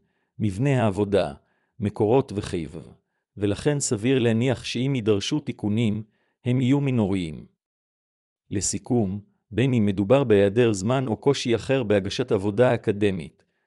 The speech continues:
תוכלו להיעזר בליווי בתשלום ולהבטיח ציונים טובים ועמידה במחויבויות.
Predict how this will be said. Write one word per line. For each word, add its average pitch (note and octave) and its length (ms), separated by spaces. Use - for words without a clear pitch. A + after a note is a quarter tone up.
תוכלו C#3 340
להיעזר A2+ 460
בליווי G#2 440
בתשלום A#2 680
ולהבטיח G#2 580
ציונים A#2 500
טובים B2 420
ועמידה A2 500
במחויבויות. G2+ 1120